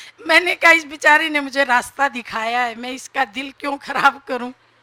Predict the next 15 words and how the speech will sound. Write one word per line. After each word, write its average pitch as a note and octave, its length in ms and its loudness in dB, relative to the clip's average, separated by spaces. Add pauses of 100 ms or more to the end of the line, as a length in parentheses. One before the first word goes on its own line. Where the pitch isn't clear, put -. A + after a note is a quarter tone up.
(680)
तो - 80 -14
मैंने D4+ 340 0
उसको E4+ 340 -4
वो D4 100 -4
लड्डू C#4+ 380 -2
निकाल C#4+ 440 -2
के - 200 -4
दे D4+ 260 0
दिया। C#4+ 320 -4 (520)
<laughs> - 460 -20
मैंने D4 300 -2
कहा, D4+ 180 -8
"ये C#4 180 -10
आशीर्वाद A3+ 760 -8
है।" G#3+ 120 -20